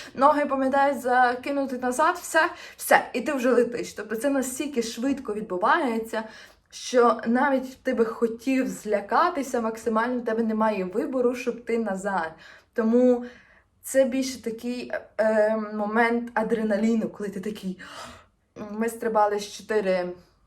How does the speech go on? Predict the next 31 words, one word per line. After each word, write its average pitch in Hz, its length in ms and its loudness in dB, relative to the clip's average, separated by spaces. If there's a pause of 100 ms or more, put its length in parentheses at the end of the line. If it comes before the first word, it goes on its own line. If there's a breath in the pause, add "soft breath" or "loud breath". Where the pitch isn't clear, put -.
(180)
тисячі 208 460 -8
метрів, 269 640 0
тому, 220 360 -2
в 214 60 -6
принципі, 220 400 -2
у 202 40 -8
нас 208 260 0
вільне 208 200 -8
падіння 202 360 -6
було 190 220 -2
десь 190 300 -10 (340)
сорок 208 300 0
п'ять-шістдесят 190 760 -4
секунд. 269 340 -8 (680 loud breath)
І 269 100 -2
цього 277 400 6
часу 254 580 2
особливо 226 320 0
мені 233 200 0
було 220 360 0
максимально 214 640 0
достатньо 226 600 -2
для 214 180 0
того, 214 280 -4
щоб 190 400 -6
насолодитися, 202 1000 -4
відчути 214 440 -6
ось 202 140 -8
цей 202 160 -8
опір 208 400 -4
повітря. 247 580 -2